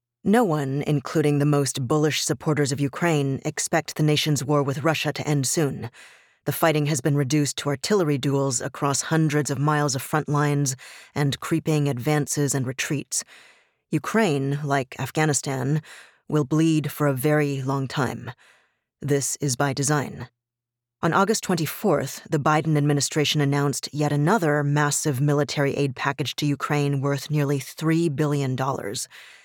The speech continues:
It will take months, and in some cases years, for this military equipment to reach Ukraine. In another sign that Washington assumes the conflict will be a long war of attrition,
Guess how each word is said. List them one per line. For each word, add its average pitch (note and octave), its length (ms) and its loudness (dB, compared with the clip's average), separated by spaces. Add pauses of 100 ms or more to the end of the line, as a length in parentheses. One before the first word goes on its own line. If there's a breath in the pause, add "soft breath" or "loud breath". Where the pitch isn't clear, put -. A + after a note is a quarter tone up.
(220 loud breath)
It D3 80 -2
will D3 140 2
take - 420 -4
months, D3+ 560 0
and C#3 220 0
in C#3 100 0
some C#3+ 180 -2
cases C3 360 -6
years, D#3+ 440 0 (500 loud breath)
for E3 140 0
this D#3+ 200 2
military D3+ 500 4
equipment C3+ 440 0
to D3 120 -4
reach E3+ 320 0
Ukraine. A2 480 -6 (640 soft breath)
In F3 140 2
another E3+ 320 4
sign C#3+ 440 2
that C#3+ 120 -2
Washington D3 540 0
assumes C#3+ 420 2
the D3 100 -2
conflict D3 600 -2
will D3 80 0
be C#3 120 0
a C#3+ 80 2
long C#3+ 400 2
war D3 160 2
of C#3 100 -2
attrition, C#3 600 -2